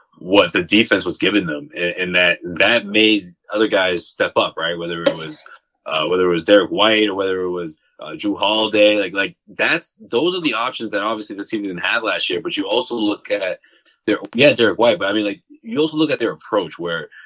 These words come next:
again, it was like if Tatum and Brown didn't have it, it were, there was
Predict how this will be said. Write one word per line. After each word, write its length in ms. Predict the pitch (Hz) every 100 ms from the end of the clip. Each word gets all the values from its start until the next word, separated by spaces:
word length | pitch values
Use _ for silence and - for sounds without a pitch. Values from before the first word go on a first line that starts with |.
| -
again, 360 | 92 131 113 92
it 40 |
was 240 | 92 87
like 160 | 87 85
if 100 | 80
Tatum 280 | - 123 120
and 80 | 92
Brown 280 | 107 110 107
didn't 200 | 104 98
have 260 | 101 101
it, 180 | 101 92 - _ _ -
it 80 |
were, 240 | 101 101 87
there 100 | 90
was 300 | 104 - -